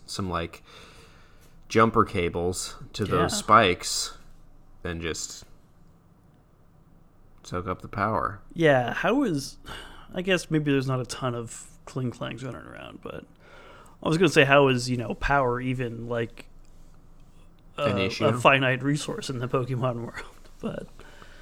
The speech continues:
Speaker 1: Kling Klang
Speaker 2: uh,
Speaker 1: doesn't even know what to do with it. It's just
Speaker 2: Yeah,
Speaker 1: throwing
Speaker 2: it's
Speaker 1: it away.
Speaker 2: this, it's just blasting it, you know, into, into noth-, into an area. <laughs> Might as well make that a, a productive area, you know?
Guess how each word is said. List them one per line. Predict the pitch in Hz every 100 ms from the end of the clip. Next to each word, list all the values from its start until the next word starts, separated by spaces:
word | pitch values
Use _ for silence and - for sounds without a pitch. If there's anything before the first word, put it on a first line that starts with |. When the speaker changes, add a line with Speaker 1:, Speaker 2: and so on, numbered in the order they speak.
| - - - -
Speaker 1:
Kling | 127 120
Klang | 131 160
Speaker 2:
uh, |
Speaker 1:
doesn't | 107 110
even | 107 104
know | 104
what | 95
to |
do | 101 120
with | 101
it. | - - - -
It's | 104
just | 220
Speaker 2:
Yeah, | 202
Speaker 1:
throwing | 104 107
Speaker 2:
it's | 104
Speaker 1:
it | 92
away. | 98 113 - - - - -
Speaker 2:
this, | 180 202 -
it's | 156 135 -
just | 226 233 -
blasting | - 139 190 - 135
it, | 127 151
you | -
know, | 127 131 175 143
into, | 151 147 139 -
into | 147 143
noth-, | 123 139 -
into | 143 135 131
an |
area. | 131 170 139 131 156 -
<laughs> | - - - - - - 151 - - - - - - - - - - - - 143 - - - 135 -
Might | 139 147
as | 165
well | 156
make | 156 165 -
that | 165 156
a, | 151 147
a |
productive | 139 143 180 180 139
area, | 123 120 113
you | 113 113
know? | 113 160 180